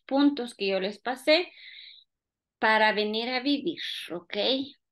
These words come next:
Entonces, mi gente, este es el video. Vamos a finalizar. Bendiciones a todos y estaremos luego con otro video pasándoles más informaciones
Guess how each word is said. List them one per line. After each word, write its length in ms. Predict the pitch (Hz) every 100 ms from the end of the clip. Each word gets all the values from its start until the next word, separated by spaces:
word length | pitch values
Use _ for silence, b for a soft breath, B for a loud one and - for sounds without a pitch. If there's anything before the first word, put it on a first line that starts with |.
| _ _ _ _ _ _ _ _ _ _ _ _ _
Entonces, 340 | 220 226 285
mi 120 | 269 277
gente, 480 | 240 262 269 311
este 220 | 285 - 247
es 60 |
el 140 | 247 220
video. 580 | 220 202 240 277 294 -
Vamos 280 | 214 208 220
a 100 | 214
finalizar. 760 | 208 196 208 208 - 254 320 339 - B B _
Bendiciones 760 | - 208 202 202 214 226 220 226
a 140 | 233
todos 480 | - 285 330 330 330 339 B B B _
y 680 | - 285 330 370 370 339 -
estaremos 600 | 220 - 220 220 240 240
luego 340 | 214 233 233
con 160 | - 202
otro 380 | 208 190 190 _ _ _
video 640 | 196 220 185 220 262 311
pasándoles 640 | 311 233 220 226 214 196 196
más 300 | 226 233 240
informaciones 1080 | 240 - 202 196 196 - 214 262 302 330